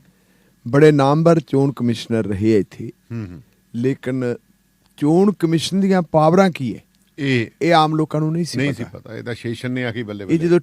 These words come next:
Speaker 1: ਟੀ ਐਨ ਸ਼ੇਸ਼ਨ ਬਣਿਆ
Speaker 2: ਹੂੰ।
Speaker 1: ਚੀਫ ਇਲੈਕਸ਼ਨ ਕਮਿਸ਼ਨਰ,
Speaker 2: ਜੀ।
Speaker 1: ਉਸ ਵੇਲੇ ਪਤਾ ਲੱਗਿਆ ਆ ਕੇ ਕਿ ਇਹ ਕੀ ਹੁੰਦਾ ਹੈ। ਇੱਥੇ ਮੈਂ ਇਹ ਵੀ ਦੱਸ ਦੇਵਾਂ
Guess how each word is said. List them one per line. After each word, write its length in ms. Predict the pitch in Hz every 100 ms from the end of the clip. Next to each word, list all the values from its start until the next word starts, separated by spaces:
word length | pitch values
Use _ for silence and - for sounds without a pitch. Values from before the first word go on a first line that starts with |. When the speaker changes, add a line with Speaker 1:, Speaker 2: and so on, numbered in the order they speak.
| _
Speaker 1:
ਟੀ 160 | 165 170
ਐਨ 160 | 185
ਸ਼ੇਸ਼ਨ 600 | 156 - 143 139 175 175
ਬਣਿਆ 540 | 135 131 139 131 113 - _ _ _ 101
Speaker 2:
ਹੂੰ। 480 | 98 _ - 107
Speaker 1:
ਚੀਫ 420 | - _ 117 139 117 - -
ਇਲੈਕਸ਼ਨ 420 | 120 113 - 117 - _ _ _ _
ਕਮਿਸ਼ਨਰ, 440 | 123 131 - 110 - _ 113
Speaker 2:
ਜੀ। 260 | 113 101 _ _ _ -
Speaker 1:
ਉਸ 260 | 170 - 156
ਵੇਲੇ 140 | 147
ਪਤਾ 240 | 131 123
ਲੱਗਿਆ 340 | 117 98 117 110
ਆ 80 | 101
ਕੇ 200 | - 127
ਕਿ 160 | 135 - -
ਇਹ 120 | 127 -
ਕੀ 140 | 104
ਹੁੰਦਾ 240 | 87 87 82
ਹੈ। 100 | 92 _ _ _ _ _ _ _ -
ਇੱਥੇ 320 | 156 - 196
ਮੈਂ 260 | 180 170 175
ਇਹ 100 | 185
ਵੀ 100 | 185
ਦੱਸ 240 | 147 143
ਦੇਵਾਂ 260 | - 165